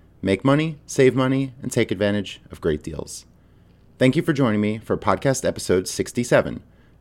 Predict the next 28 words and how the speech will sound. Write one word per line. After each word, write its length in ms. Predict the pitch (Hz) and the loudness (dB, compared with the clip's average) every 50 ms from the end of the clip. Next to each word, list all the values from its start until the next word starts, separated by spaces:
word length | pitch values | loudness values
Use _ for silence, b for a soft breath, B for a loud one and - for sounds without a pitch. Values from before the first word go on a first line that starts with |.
| b | b
Couponing 640 | - - 202 - - 185 180 170 165 160 165 151 - | -4 -2 -2 2 2 2 2 2 -2 -4 -8 -10 -10
is 160 | - 101 90 98 | -10 -6 -2 0
Missing 460 | 104 104 - 123 117 117 120 113 - | 0 0 0 0 0 -2 -2 -6 -8
the 80 | - 107 | -12 -10
Point. 400 | - 113 - - - - - - _ _ b b b b b b b b b b - - | -8 -8 -8 -8 -10 -16 -18 -20 _ _ b b b b b b b b b b -4 0
I'll 80 | 139 143 | 0 2
talk 180 | - 196 202 | 4 4 4
about 240 | 190 185 175 160 101 | 6 6 4 4 6
why 140 | 113 107 104 | 4 4 2
couponers 720 | - - - 190 - - 101 80 78 80 85 95 - - - - _ _ | 2 2 0 0 0 0 -2 -2 -2 -2 -4 -6 -8 -12 -16 -20 _ _
who 140 | - 139 131 | 2 2 2
ignore 460 | 127 104 110 110 107 101 101 113 - | 4 2 2 2 2 2 2 0 -4
the 80 | - 87 | -6 -4
miles, 540 | 92 92 95 101 113 120 127 131 127 - - - - | 0 2 2 2 4 2 0 0 -2 -4 -12 -18 -12
points, 480 | - - 110 104 104 101 - - - - _ - | -4 -2 0 0 0 -2 -6 -10 -18 -18 _ -10
credit, 480 | - - 104 101 90 95 - - - - - | -2 2 2 4 4 2 0 -2 -6 -8 -6
and 180 | 95 90 90 | -4 -4 -2
deals 280 | 82 143 170 170 151 - | 0 2 2 2 0 -2
game 320 | - 87 85 85 90 90 b b b b b b b b b | -2 -2 -2 -2 -4 -6 b b b b b b b b b
are 120 | - 113 | -4 -2
settling 420 | - - 156 151 175 175 165 143 | 2 4 6 6 6 6 2 2
for 160 | 135 - 110 98 | 0 0 0 4
low 200 | 98 101 131 147 | 6 6 4 6
value, 540 | 117 90 76 76 80 85 80 78 82 95 - _ _ - | 4 4 2 2 0 0 0 -2 -4 -6 -8 _ _ -2
picking 260 | - 139 139 156 151 | -2 0 2 2 0
up 140 | 135 - - | 0 -2 -2
proverbial 480 | - 98 82 101 101 85 90 87 78 | -4 -2 0 2 2 2 2 0 0
pennies 640 | 78 - - 143 147 156 160 156 160 156 - - | -2 -2 0 0 2 2 2 0 -2 -4 -8 -12